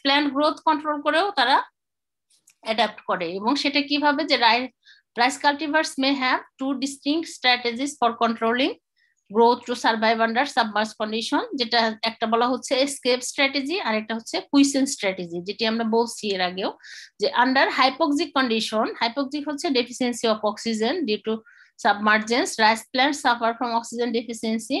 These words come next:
and in this strategy the waterlogged plants get involved in, uh, fast elongation of internode at the expense of energy to cope with the rise in water level for harvesting oxygen from aerial atmosphere,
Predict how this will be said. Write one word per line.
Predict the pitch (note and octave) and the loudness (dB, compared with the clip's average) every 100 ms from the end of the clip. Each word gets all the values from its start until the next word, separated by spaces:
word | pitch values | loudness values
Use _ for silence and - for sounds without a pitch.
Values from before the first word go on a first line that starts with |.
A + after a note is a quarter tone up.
| F4+ | -2
and | G#3+ G#3+ - - | -4 -4 -8 -2
in | A#3 A3 | 0 2
this | A#3+ C#4 - | 2 0 0
strategy | C#4 B3+ A#3 G#3+ D4 C4+ | -2 0 0 0 0 0
the | G#3 | 2
waterlogged | G#3+ B3 C4+ C4 C#4 - | 2 2 2 0 -2 -2
plants | G#3 C#4 - - _ - _ - F#3+ | -2 -2 -6 -14 _ -20 _ -8 0
get | A3+ A3+ B3+ | 2 2 -2
involved | A#3+ A#3+ C#4 G3 | 0 2 2 -2
in, | A3 C4+ G4+ _ _ _ _ | -2 -2 -6 _ _ _ _
uh, | G3+ G3+ G3 G3 - | 0 4 4 2 2
fast | B3+ C#4 C#4 | 2 2 0
elongation | C#4 C4 B3 C4 C4+ B3 | 0 2 0 0 -2 -2
of | B3 | -4
internode | B3+ B3 A#3+ B3 E4+ - | -4 -2 0 -2 -4 -4
at | G#3 G#3+ | -4 -2
the | B3+ A#3 | -2 -2
expense | A3+ - A#3+ C4 B3+ D4+ | -6 -2 0 0 0 0
of | - _ - B3+ | -2 _ -6 0
energy | A#3+ F#3+ - D3+ C#3 _ _ _ _ _ _ _ _ _ _ _ - - | 0 0 -4 -10 -10 _ _ _ _ _ _ _ _ _ _ _ -20 -8
to | B3+ - | -6 2
cope | B3 A#3+ | 2 2
with | C4 A3 | 0 0
the | C4 E4 A3 | 2 2 4
rise | G3 A3 A#3 A3+ | 4 2 -2 -4
in | F4+ A#4+ G#3+ | -4 -2 0
water | G#3+ A3 A3 | 2 2 2
level | G#3+ G#3 B3+ G#4+ - - _ _ | 0 0 -2 -2 -6 -20 _ _
for | G#3+ G3+ | 0 2
harvesting | G3+ G3 A3 A3 C4+ C#4+ G#3 | 2 2 0 -2 0 0 0
oxygen | - G#3 A3+ C#4 | -2 -8 -4 -2
from | C4 C#4 G#4+ A3 | 0 -2 -2 0
aerial | G#3+ G#3 | 2 2
atmosphere, | F#3+ F3+ F3+ F3+ - D3+ | 0 -4 -10 -10 -12 -14